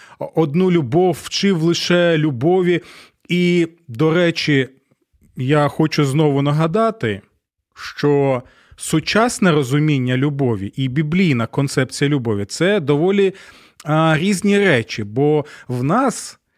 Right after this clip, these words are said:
більше акцент на любов, як на якісь, знаєте, такі ось, е,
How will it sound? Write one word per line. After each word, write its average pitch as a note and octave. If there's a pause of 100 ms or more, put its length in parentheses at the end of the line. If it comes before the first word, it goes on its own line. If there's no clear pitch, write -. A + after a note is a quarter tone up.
(140)
більше E3+
акцент G3+
на D3
любов, C#3
як E3
на D3+
якісь, D#3
знаєте, D3+
такі C3+
ось, C#3+
е, C3